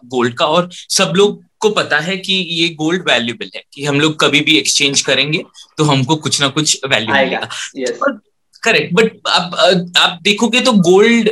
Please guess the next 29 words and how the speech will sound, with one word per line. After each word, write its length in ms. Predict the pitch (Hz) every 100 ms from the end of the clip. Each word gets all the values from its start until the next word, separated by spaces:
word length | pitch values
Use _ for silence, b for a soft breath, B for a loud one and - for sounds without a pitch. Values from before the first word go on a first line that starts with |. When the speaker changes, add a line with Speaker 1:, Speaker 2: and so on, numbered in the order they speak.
| -
Speaker 1:
भी 300 | 151 190 220
बहुत 500 | - 151 175 208 -
ज्यादा 260 | 123 120 180
डिफिकल्ट 640 | 127 - 170 196 180 175
है, 200 | 135 - b b -
अ, 340 | 123 117 117 - - - 151
यूज़ 360 | 139 190 -
करने 260 | 147 113 117
के 120 | 117
लिए। 300 | 110 151 160 -
समझो 400 | - 156 151 175
मुझे 420 | 175 147 - 170 175 B B _
पुणे 300 | 147 175 196
से 140 | 185 170
बॉम्बे 580 | 151 135 139 143 160 - _ _ _ 151
में 220 | 165 160
कुछ 420 | 160 - - -
ट्रेड 340 | - 151 147 139
करना 280 | 127 123 123
है, 280 | 110 107 _ _
ठीक 140 | 156 156
है? 60 |
Speaker 2:
हम्म। 100 | 139
Speaker 1:
तो 80 | 151
मुझे 420 | 147 139 165 165 156 - - _ -
एक, 440 | 151 160 - -
अ, 240 | 160 131 123 143
हॉर्स 300 | 165 185 -
कैरेज 460 | 151 151 160 143